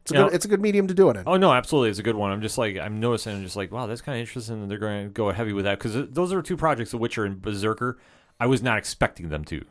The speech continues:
Speaker 1: Mm-hmm.
Speaker 2: with anime. So, but hey, I'm here for it.
Speaker 1: And then lastly, certainly not leastly, uh, a couple days ago, we got a trailer or te-, uh,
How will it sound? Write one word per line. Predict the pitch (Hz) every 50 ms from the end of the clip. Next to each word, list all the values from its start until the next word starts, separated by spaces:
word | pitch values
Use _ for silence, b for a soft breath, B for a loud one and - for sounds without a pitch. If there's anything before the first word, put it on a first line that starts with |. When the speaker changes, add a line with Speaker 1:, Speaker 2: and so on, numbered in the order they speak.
| _
Speaker 1:
Mm-hmm. | - 143 151 156 160 175
Speaker 2:
with | 196 95
anime. | 90 85 80 76 73
So, | - - 90 82
but | 76 90 90
hey, | 123 156
I'm | 151 110 113
here | 113 110 143
for | - - 82 73 71
it. | b b b b b b _
Speaker 1:
And | 143 139
then | 147 151
lastly, | 190 214 202 185 - 185 151
certainly | 143 - - 190 180 185 175
not | 160 156 156
leastly, | 160 156 139 - - 156 156 151 143 143
uh, | - - 127 127 123 123 123 123 120
a | 120 131 - -
couple | - - 190 185 170
days | 151 165 160 151 151
ago, | 151 151 151 151 147 143
we | 139 127 135 135
got | 127 139 135 131
a | 127 120
trailer | - - - 156 147 147 143 143 143 143 143 139 127 120 82
or | 69 110 110 -
te-, | - - 147 147 147 -
uh, | 123 117 107